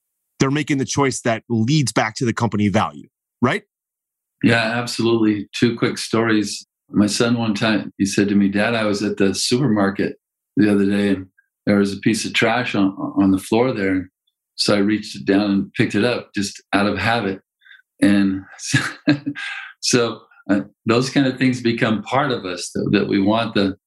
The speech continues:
Speaker 2: the world to be a better place, and not just on our property, but look out for other people's properties as well. I remember a time when I was considering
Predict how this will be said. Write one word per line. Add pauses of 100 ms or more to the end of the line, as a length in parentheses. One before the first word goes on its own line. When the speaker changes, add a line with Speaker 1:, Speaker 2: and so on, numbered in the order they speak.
(280)
Speaker 2:
the
world
to
be
a
better
place,
and
not
just
on
our
property,
but (400)
look
out
for
other
people's
properties
as
well. (280)
I
remember
a
time
when (160)
I
was
considering